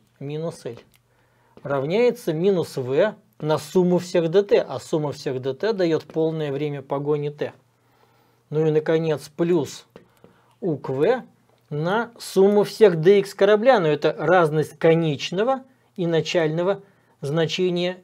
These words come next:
x координаты корабля, то есть разность у t и нуля.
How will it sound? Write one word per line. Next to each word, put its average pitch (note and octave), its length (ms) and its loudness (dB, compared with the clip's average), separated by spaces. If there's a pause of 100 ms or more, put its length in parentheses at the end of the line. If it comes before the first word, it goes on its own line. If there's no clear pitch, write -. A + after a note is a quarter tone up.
(100)
x E3+ 240 -4
координаты E3+ 640 0
корабля, F#3 400 2
то - 100 -6
есть C3 180 -4
разность D3 480 -2
у F3 120 -4
t D#3+ 240 2
и E3+ 180 -4
нуля. E3+ 420 2